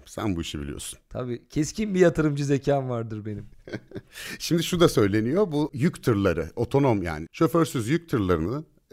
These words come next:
Speaker 1: Starlink'le birbirine bağlayıp bütün bu taşımayı maşımayı onunla yapmayı düşünüyormuş bir de Elon Musk. E, Amerika Birleşik Devletleri'nde üç milyon tır şoförü var.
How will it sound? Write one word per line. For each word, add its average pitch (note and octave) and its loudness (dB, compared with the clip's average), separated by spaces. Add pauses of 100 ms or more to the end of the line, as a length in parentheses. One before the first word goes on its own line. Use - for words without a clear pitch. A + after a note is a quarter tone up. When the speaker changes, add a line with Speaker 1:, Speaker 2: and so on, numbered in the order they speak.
(100)
Speaker 1:
Starlink'le C3 2
birbirine B2 0
bağlayıp B2+ 2 (140)
bütün B2+ -2
bu G#2+ -10
taşımayı F#2+ -2
maşımayı B2 -2
onunla B2+ 4
yapmayı D2+ -2
düşünüyormuş - -10
bir D2+ -10
de D2 -8
Elon C#2+ -8
Musk. - -8 (380)
E, - -6
Amerika D3+ -2
Birleşik D3 -2
Devletleri'nde C#3 0
üç - -2
milyon E3+ 2
tır D#3 2
şoförü F2+ 2
var. D2+ -8